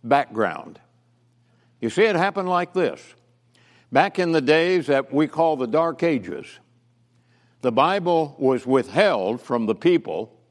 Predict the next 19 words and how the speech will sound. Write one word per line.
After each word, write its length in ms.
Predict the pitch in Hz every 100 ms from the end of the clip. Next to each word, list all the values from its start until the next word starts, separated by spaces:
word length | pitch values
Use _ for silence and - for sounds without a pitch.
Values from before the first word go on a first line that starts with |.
| _ _ _ _ -
by 200 | 123 120
the 180 | 123
authority 540 | 120 123 165 147 127 123
of 120 | 107
the 80 | 110
church. 400 | - 151 82 - - _ _ _ _ _ _ _ _ - _ -
And 140 | 120
not 220 | 143 214
having 440 | 190 214 202 180 170
a 160 | 151 151
Bible 640 | 120 160 208 196 180 160
to 200 | 143 -
read, 640 | 147 143 220 139 92 110 117 _ _ _ _ _ _ _ _
the 140 | 135
people 540 | - 214 233 139 131 160
who 220 | 147 139
went 340 | 151 196 -
to 140 | - 151
church 600 | - 208 147 107 -